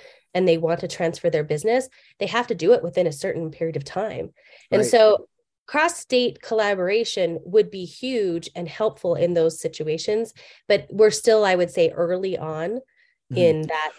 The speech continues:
Speaker 2: But
Speaker 1: you know,
Speaker 2: that functionality
Speaker 1: evolution
Speaker 2: is
Speaker 1: of the
Speaker 2: being thought of.
Speaker 1: What's that?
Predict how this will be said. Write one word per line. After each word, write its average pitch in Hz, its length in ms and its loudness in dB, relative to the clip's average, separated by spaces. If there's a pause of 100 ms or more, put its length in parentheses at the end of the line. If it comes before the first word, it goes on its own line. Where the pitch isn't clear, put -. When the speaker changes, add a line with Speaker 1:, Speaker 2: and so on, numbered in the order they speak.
(140)
Speaker 2:
But 180 120 4
Speaker 1:
you 240 60 6
know, 240 80 8
Speaker 2:
that 202 100 -2
functionality 185 600 4
Speaker 1:
evolution 151 160 6
Speaker 2:
is 185 80 4
Speaker 1:
of 175 80 4
the 147 80 2
Speaker 2:
being 135 160 2
thought 156 400 -2
of. 107 220 -10 (760)
Speaker 1:
What's - 300 2
that? 190 260 -2